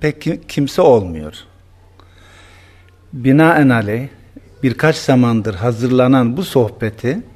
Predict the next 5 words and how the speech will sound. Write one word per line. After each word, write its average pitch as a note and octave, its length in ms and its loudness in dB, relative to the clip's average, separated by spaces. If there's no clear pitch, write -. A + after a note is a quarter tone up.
herkesin D3+ 1000 2
birlikte B2 680 2
dinleyebilmesi A2+ 920 4
için A2 320 -4
burada B2+ 460 2